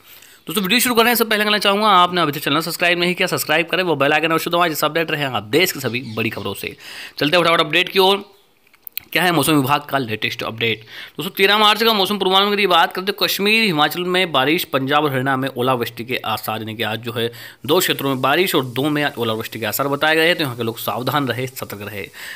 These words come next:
दोस्तों, उत्तर भारत से शुरू करें तो एक नया पश्चिमी विक्षोभ, अ, उत्तरी पाकिस्तान और उससे सटे जम्मू कश्मीर पर बना हुआ है। इससे प्रभावित एक चक्रवाती का क्षेत्र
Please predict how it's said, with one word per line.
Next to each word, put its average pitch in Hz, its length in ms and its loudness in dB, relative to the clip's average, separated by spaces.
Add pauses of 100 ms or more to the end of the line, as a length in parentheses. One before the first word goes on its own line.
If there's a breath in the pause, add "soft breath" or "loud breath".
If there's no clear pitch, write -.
(280 loud breath)
दोस्तों, 220 300 2
उत्तर 220 200 0
भारत 208 180 4
से 233 60 4
शुरू 220 180 2
करें 220 200 4
तो 233 60 2
एक 220 60 2
नया 190 180 4
पश्चिमी 196 320 0
विक्षोभ, 208 460 2
अ, 160 80 4
उत्तरी 160 340 2
पाकिस्तान 170 520 0
और 190 60 2
उससे - 180 -2
सटे 175 280 0
जम्मू 151 280 0
कश्मीर 175 380 0
पर 170 140 -2
बना 123 240 0
हुआ 113 260 2
है। 107 160 -6
इससे - 180 -2
प्रभावित 147 460 0
एक 180 80 -2
चक्रवाती 131 420 0
का 131 200 -2
क्षेत्र 170 440 0